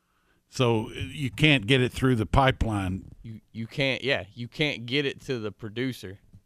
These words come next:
Speaker 2: You're just stuck with it. So now
Speaker 1: Right.
Speaker 2: you're just trying to offload it however you can.
Speaker 1: On trucks or wherever.
Speaker 2: And they are taking, I mean, that's not a haircut. That's a, that's a lop.
Speaker 1: Yeah.
Speaker 2: You're taking a, you're taking a lop from the chin down there. It's a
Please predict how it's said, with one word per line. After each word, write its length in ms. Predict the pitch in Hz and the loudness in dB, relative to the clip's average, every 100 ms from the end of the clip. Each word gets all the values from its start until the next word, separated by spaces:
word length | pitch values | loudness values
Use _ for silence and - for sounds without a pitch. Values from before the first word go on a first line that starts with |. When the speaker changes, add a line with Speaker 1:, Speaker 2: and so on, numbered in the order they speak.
| _ | _
Speaker 2:
You're 300 | 107 113 117 | -12 -10 -8
just 200 | 104 - | -10 -12
stuck 380 | - 143 135 - | -8 -2 -4 -4
with 180 | 95 92 | -12 -12
it. 80 | 92 | -12
So 140 | 110 | -8
now 60 | 107 | -2
Speaker 1:
Right. 240 | 117 143 | 0 0
Speaker 2:
you're 120 | 127 | -4
just 220 | 113 113 - | -8 -10 -2
trying 360 | 131 127 113 | 0 2 0
to 60 | 95 | 0
offload 460 | 107 117 120 117 | 0 0 -2 -6
it 80 | 104 | -4
however 420 | 104 107 113 107 | -4 -2 -2 -2
you 140 | 98 95 | -8 -12
can. 460 | - 131 120 101 | -4 -2 -2 -2
Speaker 1:
On 140 | 110 110 | 0 0
trucks 540 | - 120 117 - - | 0 2 2 0 -6
or 160 | 101 90 80 | -4 -6 -10
wherever. 560 | 90 101 98 95 87 82 _ - | -8 -6 -4 -6 -8 -12 _ -12
Speaker 2:
And 220 | 104 104 | -8 0
they 200 | 110 117 | 2 2
are 140 | 104 98 | 0 -4
taking, 760 | - 117 110 101 98 92 98 _ _ _ _ _ | -8 -4 -4 -6 -12 -12 -16 _ _ _ _ _
I 80 | - | -8
mean, 180 | 95 95 | -6 2
that's 240 | 117 170 | 2 2
not 200 | 123 110 | 2 2
a 40 | 95 | 2
haircut. 560 | 98 127 120 101 90 | 2 0 0 -4 -4
That's 280 | 98 120 - | -2 -4 -4
a, 260 | 90 85 95 _ - | -8 -8 -10 _ -10
that's 180 | 107 | -8
a 60 | 90 | -6
lop. 460 | 90 104 - - - - _ _ | 0 2 2 -4 -16 -20 _ _
Speaker 1:
Yeah. 280 | 92 90 85 | -10 -10 -10
Speaker 2:
You're 100 | 104 | -12
taking 320 | 110 131 120 110 | -4 -4 -2 -6
a, 60 | 110 | -4
you're 120 | 131 | -4
taking 280 | 139 127 113 | -2 -2 -2
a 100 | 98 | -2
lop 360 | 101 120 - | 2 4 2
from 220 | - 113 101 | -4 -8 -8
the 60 | |
chin 400 | 87 131 120 104 | -6 -2 -2 0
down 400 | 107 120 104 95 | 2 2 0 -4
there. 180 | 95 92 98 | -8 -6 -6
It's 200 | 113 - | -8 -6
a 240 | 95 92 | -8 -8